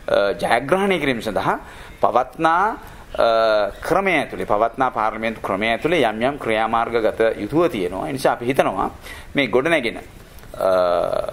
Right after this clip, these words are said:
තාවකාලික ආණ්ඩුව අනිවාර්යෙන් මේ ජනාරගලය සමග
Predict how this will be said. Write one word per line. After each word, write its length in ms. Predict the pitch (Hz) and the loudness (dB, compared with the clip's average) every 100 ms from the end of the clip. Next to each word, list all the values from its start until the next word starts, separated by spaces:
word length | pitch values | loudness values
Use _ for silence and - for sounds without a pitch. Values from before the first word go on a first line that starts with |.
| - - - - - | -10 -12 -16 -16 -2
තාවකාලික 680 | 113 143 190 185 156 135 | 0 2 2 0 -2 -2
ආණ්ඩුව 500 | 117 143 127 98 127 139 | 0 0 0 0 0 0
අනිවාර්යෙන් 680 | 117 147 165 175 185 190 185 | 0 2 2 2 0 -2 -2
මේ 300 | 165 160 156 | 0 2 2
ජනාරගලය 720 | 123 110 131 135 139 139 139 | 2 2 2 2 2 2 2
සමග 280 | 135 131 | 2 0